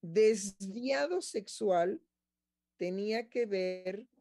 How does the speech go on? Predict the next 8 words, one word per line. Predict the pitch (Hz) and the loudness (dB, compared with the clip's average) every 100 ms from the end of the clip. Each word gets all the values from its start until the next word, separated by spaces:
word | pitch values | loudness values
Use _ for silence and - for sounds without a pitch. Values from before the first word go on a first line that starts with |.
| _ _ | _ _
lo | 180 180 | -6 -6
que | 185 170 | -2 -4
psíquicamente | 170 - 240 233 226 226 240 202 202 196 196 202 | -4 -10 -12 -12 -14 -2 -2 0 -2 -2 -2 -2
le | 190 | 0
acontecía | 165 170 165 160 147 151 - 214 185 175 | -2 -2 -6 -4 -6 -6 -10 -6 -2 -2
de | 175 165 | -2 -6
manera | 151 143 165 175 185 | -4 -4 -2 -2 -4
singular | - 214 208 202 208 220 202 180 240 | -6 -8 -6 -4 0 2 4 2 -2